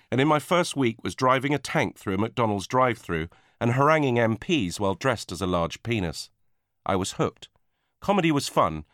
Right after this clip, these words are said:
it was exciting, and unbelievably, you got paid to do it. So I stayed in comedy, and eventually made a show called Trigger Happy T V.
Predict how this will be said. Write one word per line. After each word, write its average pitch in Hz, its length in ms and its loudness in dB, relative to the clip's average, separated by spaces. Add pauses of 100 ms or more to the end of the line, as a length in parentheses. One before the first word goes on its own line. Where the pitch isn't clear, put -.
(140)
it - 80 -2
was 104 140 -2
exciting, 110 640 0 (340)
and 113 120 -2
unbelievably, 104 720 0
you 107 80 0
got - 240 -4
paid 151 360 -2
to - 80 -6
do 156 200 0
it. 85 160 -4 (1400)
So 196 160 4
I 196 60 6
stayed 208 260 2
in 110 100 2
comedy, 82 400 -2 (360)
and 175 100 4
eventually 170 360 2
made 101 180 2
a 101 40 -2
show 101 220 0
called 117 240 -2
Trigger 151 280 0
Happy 113 280 -2
T 98 260 -2
V. 110 300 0